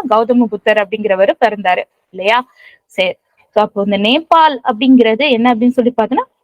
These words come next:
புத்தர் பிறந்த இடம் இருக்கிறது. ஓகேயா? நெக்ஸ்ட்,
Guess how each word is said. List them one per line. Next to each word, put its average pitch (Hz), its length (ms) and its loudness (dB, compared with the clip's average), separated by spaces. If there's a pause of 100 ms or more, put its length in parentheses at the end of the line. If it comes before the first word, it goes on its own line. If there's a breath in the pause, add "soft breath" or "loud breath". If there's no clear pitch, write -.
புத்தர் 277 380 2
பிறந்த 233 540 -2
இடம் 220 320 0
இருக்கிறது. 202 560 -6 (380)
ஓகேயா? 254 320 -2 (500)
நெக்ஸ்ட், - 380 -4